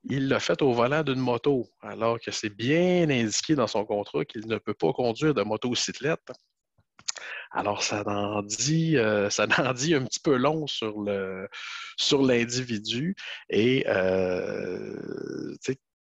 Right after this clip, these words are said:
Tatis, à chaque année, est blessé, manque des matchs.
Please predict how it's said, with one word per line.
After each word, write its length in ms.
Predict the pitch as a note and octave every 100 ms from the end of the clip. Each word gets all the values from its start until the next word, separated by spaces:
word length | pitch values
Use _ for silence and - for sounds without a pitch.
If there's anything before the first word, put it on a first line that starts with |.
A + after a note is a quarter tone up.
| _ _ -
Tatis, 320 | G#2+ - D#3+
à 60 | -
chaque 220 | - C3+
année, 680 | C3 B2 C#3 D3+ D#3 D3+ -
est 60 | A#2+
blessé, 800 | A#2 A#2 A#2+ - D3+ D3+ D#3 D3
manque 500 | A2+ B2+ C3+ C3+ - - _ _ _ _ _ _ _ -
des 180 | G#2+ A2
matchs. 720 | C3 C#3+ D3 - - - -